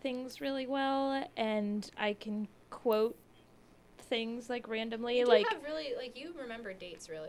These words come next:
Speaker 2: well.
Speaker 1: I remember dates and, like, what people were wearing. I can, I was, I'm obsessed with Harry Potter, so I can beat anyone at a Harry Potter trivia quiz. I don't know.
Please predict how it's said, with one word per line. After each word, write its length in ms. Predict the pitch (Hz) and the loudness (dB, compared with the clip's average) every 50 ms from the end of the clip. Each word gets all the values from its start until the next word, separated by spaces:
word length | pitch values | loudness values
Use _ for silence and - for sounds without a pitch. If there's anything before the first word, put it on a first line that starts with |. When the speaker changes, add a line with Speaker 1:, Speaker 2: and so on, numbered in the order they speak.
| - | -10
Speaker 2:
well. 100 | 185 185 - | -10 -4 2
Speaker 1:
I 140 | 220 220 226 | 4 4 4
remember 400 | 233 247 254 262 269 269 277 285 | 6 4 2 2 2 2 2 2
dates 400 | 240 220 254 247 254 254 247 - | 4 6 6 6 6 6 4 0
and, 100 | 247 226 | 2 2
like, 180 | 220 220 214 - | 2 2 2 2
what 140 | 226 220 | 0 0
people 240 | - 254 233 - 233 | 0 -4 -2 0 2
were 140 | 233 214 208 | 2 2 2
wearing. 360 | 202 202 208 208 208 208 208 - | 2 2 2 2 2 0 0 0
I 160 | 220 220 226 233 | 2 2 2 2
can, 320 | - - 262 240 226 214 - | 2 0 0 0 0 0 4
I 140 | 208 226 233 220 - - - | 4 4 4 4 0 -4 -4
was, 140 | 226 233 233 226 - - | -2 -2 -2 -4 -6 -4
I'm 140 | - 208 220 | -2 0 2
obsessed 380 | 233 226 214 - 247 240 247 - | 0 0 0 0 -2 -2 0 -2
with 100 | 247 247 | -4 -4
Harry 220 | 214 202 190 190 | -2 -2 -2 -2
Potter, 460 | 190 - - 190 202 185 175 175 190 | -4 -2 -2 0 2 2 2 0 0
so 160 | 196 - - 196 | -2 -4 -2 0
I 120 | 196 196 | 0 0
can 360 | 196 - 214 190 180 180 175 - - - - - - - 208 | -2 -2 -4 -4 -4 -4 -8 -10 -14 -20 -20 -20 -20 -14 -8
beat 180 | - 220 220 - | -6 -6 -4 0
anyone 360 | - 190 196 202 196 180 180 | 0 0 0 0 -2 -2 -2
at 100 | 185 190 | -4 -4
a 40 | 196 | -4
Harry 220 | 202 196 196 208 214 | -4 -4 -6 -6 -6
Potter 260 | - 214 202 202 202 | -8 -6 -6 -6 -8
trivia 360 | - - 202 196 220 254 285 | -10 -12 -14 -12 -10 -10 -12
quiz. 380 | 285 - - 349 359 370 349 330 - | -12 -12 -10 -8 -8 -6 -6 -6 -2
I 100 | - 233 | 0 2
don't 120 | 254 214 196 | 2 2 2
know. 240 | 190 202 214 262 | 2 2 0 0